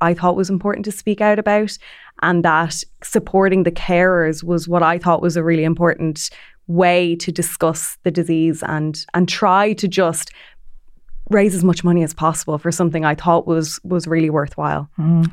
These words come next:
Speaker 2: that's fantastic. And thank you so much for all you do. And I suppose that's the point of our podcast today, is to try and raise awareness again and make people out there feel that, you know, there are other people going through this as well. So well done on all the work you've done, Pamela. And,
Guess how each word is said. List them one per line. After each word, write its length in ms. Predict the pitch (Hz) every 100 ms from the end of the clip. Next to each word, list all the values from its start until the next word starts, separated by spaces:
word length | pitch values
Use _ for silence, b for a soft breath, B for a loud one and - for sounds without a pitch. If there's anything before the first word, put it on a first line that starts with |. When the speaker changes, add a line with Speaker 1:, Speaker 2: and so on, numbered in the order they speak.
| -
Speaker 2:
that's 180 | 220 -
fantastic. 640 | 175 170 180 185 190 -
And 140 | 160 160 B B
thank 240 | 196 208
you 60 | 196
so 160 | - 196
much 260 | 196 202
for 180 | - 185
all 220 | 180 180
you 100 | 175
do. 320 | 165 196 214 208 B B B
And 100 | 214
I 60 | 214
suppose 320 | 208 226 196
that's 240 | 196 196
the 80 | -
point 260 | - 185 185
of 80 |
our 140 | 170 160
podcast 540 | - 180 - 180 165
today, 340 | - 165 196 320
is 160 | 262
to 80 | -
try 260 | 214 208 190
and 160 | 180
raise 280 | 185 180 175
awareness 420 | 190 175 175 175
again 240 | 190 180 180
and 140 | 180
make 240 | 180 180 -
people 280 | 190 190 - -
out 180 | 180
there 160 | - 175
feel 300 | 165 185 180
that, 180 | 175 - B B B
you 60 | 226
know, 100 | 208
there 160 | 190
are 180 | 190 196
other 160 | 190 175
people 300 | 190 185 180
going 300 | 175 170 170
through 240 | - 175
this 240 | 180 -
as 160 | - -
well. 320 | 190 185 185 B B B
So 120 | - 220
well 220 | 220 233
done 220 | 214 202
on 100 | 190
all 160 | 185 180
the 80 |
work 300 | 180 190 196
you've 100 | 196
done, 240 | - 202 208
Pamela. 320 | 202 190 190 190 B B B
And, 280 | 277 277